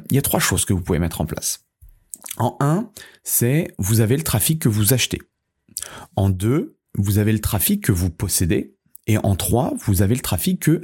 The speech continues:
les autres possèdent déjà. Je répète, trois choses importantes, trois types de trafic. En un, le trafic que vous achetez. En deux, le trafic que vous possédez. En trois, le trafic que les autres possèdent déjà.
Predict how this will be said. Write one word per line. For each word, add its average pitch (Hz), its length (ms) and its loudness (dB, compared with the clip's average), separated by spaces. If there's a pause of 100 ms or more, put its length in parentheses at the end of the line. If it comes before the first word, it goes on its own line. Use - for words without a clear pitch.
les 90 300 4
autres - 260 0
possèdent 104 440 -2
déjà. 92 280 0 (320)
Je 82 140 0
répète, - 560 0
trois - 200 -4
choses 90 200 0
importantes, 92 600 0 (680)
trois 160 220 0
types 120 180 0
de 98 80 4
trafic. - 520 -2 (680)
En 139 160 -2
un, 135 240 0 (120)
le 95 120 0
trafic 120 380 0
que - 80 2
vous 78 240 2
achetez. - 400 -2 (380)
En 123 100 2
deux, 123 240 2
le 85 140 0
trafic 117 400 -2
que - 80 2
vous 80 160 0 (120)
possédez. 90 600 -2 (1120)
En 117 120 2
trois, 107 500 0
le 82 120 0
trafic 175 420 -2
que 127 280 2
les 90 300 4
autres 165 280 0
possèdent 123 400 -2
déjà. - 240 -2